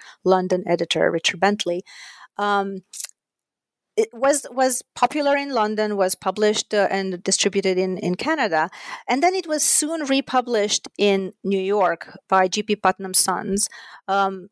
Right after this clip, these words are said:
only a few months actually after the eighteen fifty-two London edition. But the American edition radically altered the text. So,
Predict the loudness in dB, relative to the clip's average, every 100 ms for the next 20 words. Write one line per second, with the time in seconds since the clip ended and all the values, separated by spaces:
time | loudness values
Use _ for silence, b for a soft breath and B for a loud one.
0 | -2 0 2 0 0 0 0 2 0 0
1 | 0 0 -2 0 2 2 2 0 0 0
2 | 0 2 2 2 2 0 0 0 2 0
3 | 0 -10 B B B B _ -4 -2 0
4 | 0 0 -2 0 0 0 0 -2 -2 -4
5 | 0 2 4 2 0 0 0 0 0 2
6 | 0 0 -4 -2 2 2 2 -2 -2 0
7 | 0